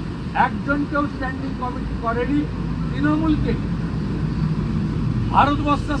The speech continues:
শাসক দল এনডিএ দুটো স্ট্যান্ডিং কমিটি দিয়েছে, একটা দোলা সিং চেয়ারপারসন, আরেকটা কীর্তি আজাদ চেয়ারপারসন, চেয়ারম্যান। ন্যাচারালি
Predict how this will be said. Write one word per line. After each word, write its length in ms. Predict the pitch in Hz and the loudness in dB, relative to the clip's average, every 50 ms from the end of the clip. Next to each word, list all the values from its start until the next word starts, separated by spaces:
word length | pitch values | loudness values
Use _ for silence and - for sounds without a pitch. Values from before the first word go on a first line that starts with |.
| - - | -2 -2
শাসক 340 | 233 240 247 - 277 277 - - | -2 0 0 0 0 0 0 0
দল 180 | - 262 262 254 | 0 0 0 2
এনডিএ 440 | 233 233 240 - - - 233 214 - - - - - - - - - - - - | 0 0 0 -2 -2 -2 -2 -2 -2 -4 -4 -6 -6 -4 -4 -4 -2 -2 -2 -2
দুটো 320 | 262 269 269 - 294 302 320 311 320 - - - - - - - - - - - - - - | -2 -2 0 4 6 6 6 6 6 2 -2 -4 -6 -6 -6 -6 -6 -6 -6 -6 -4 -4 -4
স্ট্যান্ডিং 460 | - - 226 233 262 269 269 285 294 269 | -2 0 2 2 2 2 2 2 0 0
কমিটি 440 | 202 269 262 254 262 262 - 254 226 | 2 0 0 0 0 -2 -4 -6 -4
দিয়েছে, 380 | 202 220 214 196 175 - - - - - - - - - - - - - | -4 -2 -2 -2 -4 -4 -8 -10 -10 -10 -10 -10 -10 -10 -10 -10 -4 -2
একটা 260 | 165 208 - - 254 233 | 0 0 0 0 -2 -2
দোলা 340 | 175 202 202 214 226 233 226 | -2 -2 -2 -2 -2 -2 -2
সিং 180 | - 240 240 226 214 143 | -4 -4 -6 -6 -6 -6
চেয়ারপারসন, 680 | 185 202 202 202 - - 226 240 240 - - 294 311 302 320 - - - - - - - - - - - - | -4 -4 -4 -4 -4 -4 -4 -4 -4 -2 -2 -2 -2 -2 -4 -6 -8 -10 -10 -10 -10 -12 -12 -10 -10 -8 -4
আরেকটা 400 | 160 185 226 247 247 - 233 269 254 | -2 -2 0 -2 -4 -6 -6 -8 -8
কীর্তি 420 | 247 - 233 247 240 - - - - 240 | -8 -8 -8 -10 -10 -10 -10 -8 -8 -6
আজাদ 300 | 226 214 196 - 196 196 - | -6 -6 -6 -6 -8 -8 -8
চেয়ারপারসন, 580 | - 180 170 165 156 - - 151 - - - - - - - - - - - - - - - - - - | -8 -8 -8 -8 -8 -8 -8 -10 -10 -10 -10 -10 -12 -12 -14 -14 -14 -14 -12 -12 -12 -6 -4 -4 -2 0
চেয়ারম্যান। 420 | 240 233 233 214 165 - - - - - - - 139 - - - - - - - - - - - - - - 104 | 0 0 0 0 -2 -4 -6 -8 -8 -8 -8 -8 -8 -8 -8 -8 -10 -10 -10 -10 -10 -10 -10 -10 -10 -12 -12 -8
ন্যাচারালি 720 | 135 151 165 - - 269 285 285 285 277 240 220 196 180 | -6 -6 -6 -4 0 0 2 2 2 0 -2 -2 -4 -4